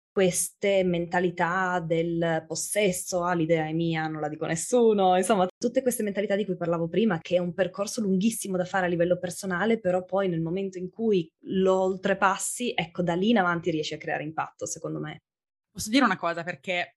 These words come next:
Speaker 1: Sì.
Speaker 2: per chi ci ascolta, questo concetto non vale soltanto a chi ha un progetto come può avere Carlotta o anche il mio, perché mi reputo in qualche modo di creare impatto in qualche modo, magari
Speaker 1: Certo.
Speaker 2: in maniera un pochino più massiva, nel senso che ci sono più persone che magari possono ascoltarci.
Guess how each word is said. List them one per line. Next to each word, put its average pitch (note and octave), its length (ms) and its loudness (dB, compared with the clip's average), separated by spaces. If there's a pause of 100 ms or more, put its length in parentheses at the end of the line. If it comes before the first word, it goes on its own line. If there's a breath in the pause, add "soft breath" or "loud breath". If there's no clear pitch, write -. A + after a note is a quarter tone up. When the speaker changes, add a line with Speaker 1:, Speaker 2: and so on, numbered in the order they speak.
Speaker 1:
Sì. D3 80 -4
Speaker 2:
per A3 80 4
chi C4 120 4
ci C4 100 0
ascolta, F3 920 -2
questo B3 460 2
concetto G3+ 540 -6
non E3+ 140 -4
vale F3 240 2
soltanto E3+ 460 -8
a E3 80 -8
chi E3+ 240 -6
ha E3 220 4
un E3+ 120 -6
progetto E3+ 800 -6
come F3 180 -10
può E3+ 160 -6
avere E3 240 -4
Carlotta D#3 920 -8
o F#3+ 60 -10
anche G3+ 300 0
il F#3 80 -2
mio, F3 280 -4
perché E3+ 240 -6
mi E3+ 140 6
reputo F3+ 440 0
in E3+ 80 -8
qualche E3+ 200 -8
modo E3+ 240 -6
di F3+ 160 -6
creare F3+ 220 0
impatto F3+ 320 -2
in F3 100 -6
qualche E3+ 260 -6
modo, E3+ 420 -2 (280)
magari G#3 280 4
Speaker 1:
Certo. G3+ 140 -2
Speaker 2:
in F#3+ 60 -2
maniera G3 320 0
un F#3 60 0
pochino F#3 320 -10
più - 180 0
massiva, G3+ 380 2
nel E3+ 100 0
senso E3+ 220 -6
che - 80 -10
ci - 80 -10
sono E3+ 160 -4
più - 100 -8
persone E3+ 460 -4
che E3 100 -12
magari E3 300 -4
possono D#3+ 340 -6
ascoltarci. D#3 760 -6